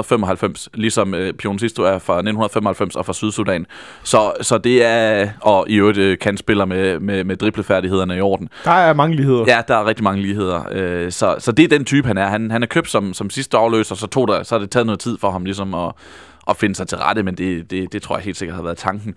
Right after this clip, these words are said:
Speaker 1: Og jeg synes, han er, han er, han, han kan lave nogle mål, han, han laver nogle oplæg, øh, han
Speaker 2: Gør det uventet,
Speaker 1: ja,
Speaker 2: ikke?
Speaker 1: jo, han, han er svær at blive klog på, øh, øh, altså svær, svær at greje som forsvarsspiller. Han kan godt gå forbi en mand. Så jeg synes, jeg synes, han er en af deres mest spændende spillere.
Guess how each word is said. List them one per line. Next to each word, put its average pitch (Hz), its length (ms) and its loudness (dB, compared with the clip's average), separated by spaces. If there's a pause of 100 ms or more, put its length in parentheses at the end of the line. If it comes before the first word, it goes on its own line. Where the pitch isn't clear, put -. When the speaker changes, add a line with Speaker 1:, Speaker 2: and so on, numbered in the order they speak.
Speaker 1:
Og - 120 -6
jeg 113 80 2
synes, 139 180 -2
han 123 120 2
er, 110 100 0
han 110 180 -2
er, 113 240 0 (760)
han, - 200 -6
han 127 160 0
kan 123 100 0
lave 135 140 6
nogle 139 160 2
mål, 147 320 6
han, 113 340 0
han 113 180 -2
laver 123 200 4
nogle 117 200 4
oplæg, 123 500 4
øh, 101 560 2
han 110 140 -4
Speaker 2:
Gør 101 120 -2
det 165 100 6
uventet, 175 400 4
Speaker 1:
ja, 131 260 6
Speaker 2:
ikke? 151 100 2
Speaker 1:
jo, 143 200 6
han, 131 160 2
han 127 180 0
er 127 60 0
svær 143 160 2
at 123 60 2
blive 123 120 -4
klog 135 200 2
på, 127 360 2
øh, 101 400 0 (280)
øh, 95 360 -4 (160)
altså 101 180 -6
svær, 107 260 0
svær 117 180 0
at 107 80 -4
greje 107 220 0
som 101 280 -4
forsvarsspiller. 110 520 -2
Han 98 100 -6
kan 101 140 -10
godt - 180 -4
gå 117 80 -2
forbi 110 260 -4
en 104 100 -2
mand. 107 200 -2 (400)
Så 85 420 -2 (160)
jeg 127 140 0
synes, 170 240 -4
jeg 156 100 2
synes, 170 180 -4
han 147 120 2
er 120 140 2 (100)
en 120 160 -4
af 101 60 -8
deres 107 200 -2
mest 120 140 -4
spændende 110 280 -4
spillere. 104 260 -8